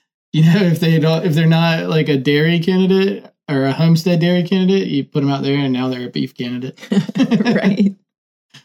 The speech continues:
Speaker 1: Um,
Speaker 2: Well, and that's, again, I mean, the reason that we go with this dual purpose is because we want it to be,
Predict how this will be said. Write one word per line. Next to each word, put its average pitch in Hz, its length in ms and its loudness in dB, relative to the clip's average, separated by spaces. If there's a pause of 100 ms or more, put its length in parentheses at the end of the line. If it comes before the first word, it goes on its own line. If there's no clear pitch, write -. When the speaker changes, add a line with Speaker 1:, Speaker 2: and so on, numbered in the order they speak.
(140)
Speaker 1:
Um, 160 600 0 (100)
Speaker 2:
Well, 262 160 2
and 247 120 4
that's, 240 180 -2
again, 202 340 2
I 190 60 2
mean, 185 200 2
the 165 300 2
reason 175 420 0
that 156 140 -4
we 165 120 -2
go 156 180 0
with 151 160 -6
this 214 140 -6
dual 151 280 -4
purpose 143 540 -4
is 147 240 -4
because 135 520 -2
we 165 180 0
want 151 340 -4
it - 80 -8
to - 120 -4
be, 147 540 -4